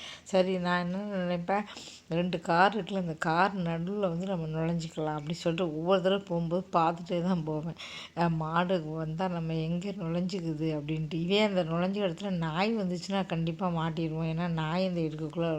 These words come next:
நுழைஞ்சிரும். ஆனா இப்படி வந்து ஒவ்வொரு தடவையும் நம்ம பயந்து வந்து நம்ம போக வேண்டியிருக்கு. இப்ப நாய்க்கு வந்து பார்த்தீங்கன்னா, நாய் கூட வந்து ஒரு பெரிய பிரச்சனை இல்லைன்னு சொல்லலாம். ஏன்னா அந்த நாய்களுக்கு எல்லாமே வந்து போகும்போது வரும்போது நம்ம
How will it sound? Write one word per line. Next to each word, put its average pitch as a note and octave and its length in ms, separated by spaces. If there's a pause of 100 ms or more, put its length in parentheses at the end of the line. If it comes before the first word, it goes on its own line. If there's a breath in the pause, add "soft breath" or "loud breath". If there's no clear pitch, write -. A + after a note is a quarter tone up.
நுழைஞ்சிரும். D#3+ 640 (380 loud breath)
ஆனா F3+ 200
இப்படி G3 380
வந்து F#3+ 220 (120)
ஒவ்வொரு F3 300
தடவையும் G#3+ 280
நம்ம E3 140
பயந்து D#3+ 400
வந்து D#3+ 200
நம்ம D#3 360
போக D#3+ 300
வேண்டியிருக்கு. D3 580 (1800 loud breath)
இப்ப F#3+ 260
நாய்க்கு D#3+ 580
வந்து F#3+ 220
பார்த்தீங்கன்னா, F3+ 400
நாய் E3 400
கூட G#3 200
வந்து F#3+ 200
ஒரு F3 100
பெரிய E3+ 300
பிரச்சனை D#3+ 420
இல்லைன்னு D3+ 380
சொல்லலாம். D3+ 240
ஏன்னா D#3+ 140
அந்த D#3 140
நாய்களுக்கு F3+ 640
எல்லாமே D#3+ 360
வந்து D3+ 160
போகும்போது D#3 440
வரும்போது D3+ 300
நம்ம D#3 260